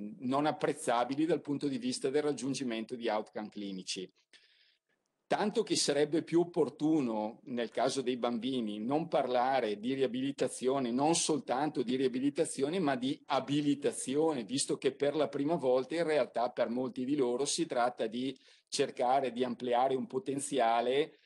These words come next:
eh, di abilità che non è stato ancora esplorato per, eh, l'insorgere o, come dire, la presenza di patologie congenite.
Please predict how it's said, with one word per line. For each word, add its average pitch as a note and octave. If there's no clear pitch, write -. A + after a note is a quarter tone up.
eh, A#2+
di C3+
abilità C#3
che -
non E3
è D3+
stato C3+
ancora B2
esplorato C3+
per, A#2+
eh, C3
l'insorgere B2
o, A#2+
come A#2+
dire, A2+
la A2+
presenza B2+
di C3+
patologie A#2
congenite. G2